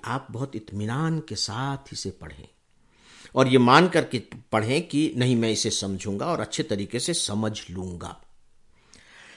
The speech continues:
तो पहला काम तो आप यही करें। मैंने आपको सुनाया है, आपने सुन लिया है, और सुनने के बाद हो सकता है कि आपको थोड़ी सी बेचैनी हुई हो कि नहीं, नहीं यार, ये क्या पूछ रहे हैं, क्या कह रहे हैं, क्या बता रहे हैं, कुछ समझ में बात नहीं आ रही है।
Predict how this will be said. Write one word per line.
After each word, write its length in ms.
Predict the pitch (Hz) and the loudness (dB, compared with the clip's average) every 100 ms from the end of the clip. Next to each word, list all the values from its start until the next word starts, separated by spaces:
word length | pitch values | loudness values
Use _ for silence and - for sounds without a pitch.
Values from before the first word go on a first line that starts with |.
| - | 0
तो 40 | 131 | 2
पहला 300 | - 196 226 | 6 8 6
काम 260 | 143 156 160 | 6 4 4
तो 140 | 160 | 0
आप 260 | - 117 - 98 | -2 -2 -2 -8
यही 160 | 90 | -6
करें। 260 | 90 76 76 | -8 -8 -2
मैंने 240 | 117 135 | 4 6
आपको 340 | 143 - - 139 | 6 4 -2 -2
सुनाया 540 | - 107 98 98 95 | 0 -2 0 0 -2
है, 280 | - - - 110 | -4 -12 -8 -4
आपने 260 | 123 135 | -2 -2
सुन 260 | - - 139 | -2 0 0
लिया 240 | 104 101 | 0 -2
है, 120 | 131 | -2
और 60 | 165 | -4
सुनने 280 | - 151 156 | -2 -2 -2
के 100 | 143 | -2
बाद 180 | 127 120 | -4 -4
हो 100 | 143 | -6
सकता 260 | 123 - | -6 -6
है 120 | 139 | -8
कि 180 | 147 113 - _ _ _ | -6 -8 -10 _ _ _
आपको 280 | 123 - 143 | -6 -4 -8
थोड़ी 200 | 165 202 | -2 -4
सी 140 | - 101 | -2 -4
बेचैनी 520 | 98 98 117 123 127 | -4 -2 0 0 0
हुई 240 | 101 101 | 0 -2
हो 200 | 95 104 | -2 -6
कि 200 | 107 107 | -6 -6
नहीं, 160 | 104 104 | -4 -4
नहीं 140 | 87 - - - - | -6 -10 -20 -20 -10
यार, 120 | 98 104 | -6 -4
ये 80 | |
क्या 220 | 101 - 117 | -6 -8 -10
पूछ 340 | - 98 - | -10 -12 -8
रहे 80 | 98 | -8
हैं, 80 | 98 | -6
क्या 140 | 117 | -6
कह 260 | 110 95 98 | -6 -8 -8
रहे 100 | 98 | -8
हैं, 80 | 101 | -8
क्या 160 | 120 110 | -8 -8
बता 280 | 98 90 95 | -10 -12 -10
रहे 120 | 107 | -10
हैं, 100 | 107 | -8
कुछ 160 | 104 | -8
समझ 220 | 113 147 123 | -4 -4 -4
में 180 | 104 92 | -10 -8
बात 260 | 98 - | -10 -10
नहीं 220 | 87 90 78 | -10 -10 -10
आ 80 | |
रही 240 | - - - | -14 -18 -20
है। 160 | - | -20